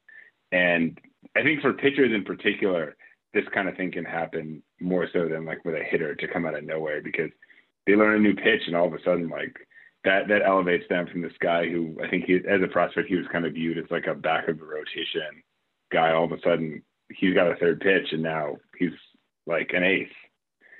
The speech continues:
Uh, and I think that, that in, with pitchers in particular, this sort of thing can, can happen in a way that maybe isn't necessarily the case with a hitter.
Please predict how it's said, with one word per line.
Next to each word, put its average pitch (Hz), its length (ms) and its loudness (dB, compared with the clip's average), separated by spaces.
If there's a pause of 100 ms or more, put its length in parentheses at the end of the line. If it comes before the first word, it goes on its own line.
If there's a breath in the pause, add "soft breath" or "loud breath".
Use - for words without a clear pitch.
(220 soft breath)
Uh, 85 40 -2
and 78 360 4
I 107 100 4
think 110 160 2
that, 107 260 0
that 110 180 0
in, 104 380 -2
with 101 220 0
pitchers 104 320 0
in 87 80 -6
particular, 85 500 -4
this - 140 -8
sort 80 180 -2
of 78 100 -10
thing 80 200 -6
can, 78 300 -8 (140)
can 78 300 -4
happen 95 420 0
in 87 120 2
a 82 80 0
way 82 260 0
that 82 220 2 (560)
maybe 90 260 2
isn't 95 300 -2 (340)
necessarily 80 460 -2
the - 60 -12
case 82 200 -2
with 73 100 -12
a 73 60 -8
hitter. - 360 -10